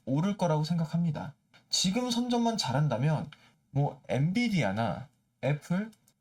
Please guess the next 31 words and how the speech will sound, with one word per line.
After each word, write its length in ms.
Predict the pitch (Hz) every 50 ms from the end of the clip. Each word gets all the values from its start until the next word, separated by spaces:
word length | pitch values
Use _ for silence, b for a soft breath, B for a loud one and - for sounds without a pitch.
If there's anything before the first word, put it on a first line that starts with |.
| _ -
이런 280 | 147 165 196 202 190 160
거 240 | 131 147 170 190 - _ _ _ _ _ _ -
전혀 240 | - 190 233 277 269
부러울 300 | - - 147 147 185 202
게 80 | - 190
없어요. 500 | 135 - - - 139 101 95 95 - - _ _ _ _ _ _
그거 240 | _ - 196 226 240
이상의 400 | 190 147 151 - 262 269 269 254
수익을 320 | 233 - 247 247 240 233
쌓을 220 | 226 - 233 240 233
수 60 | 214
있다라는 380 | - - 147 143 143 143 156 151
거죠. 320 | 127 101 - 92 90 - - _ _ _ _ _ _ -
자, 240 | - - 117 -
그래서 300 | - - 185 214 240 233
이 220 | 208 151 165 214 226
종목은 680 | - - 143 151 190 208 175 120 123 123 101 90 - -
지금 280 | - - 151 160 175 151
영상을 400 | 107 107 131 151 156 180 175 175
시청하고 440 | 170 - - 233 233 220 214 208 170
계시는 420 | 127 104 - - 127 127 107 87 - _ _ _ _ -
여러분들께만 960 | 117 123 151 170 202 196 185 190 180 180 175 - 170 170 170 180 185 190 180 -
드리는 260 | - 113 117 117 123
선물이니까, 880 | 143 - 190 202 220 226 220 160 110 101 98 - 156 151 117 90 - - _ _ _ _ _ _ -
자, 100 | 185 180
상단에 680 | - - - 233 247 240 247 233 208 202 202 196 151
연락처 400 | 101 113 147 202 208 208 - 208
하나 160 | 208 202 170
보이시죠? 540 | 147 117 117 117 - - - 101 101 98 - _ _ _ _ _ _ _ -
이 180 | - 175 202 208
번호로 560 | - 135 135 165 175 151 170 160 - 151 -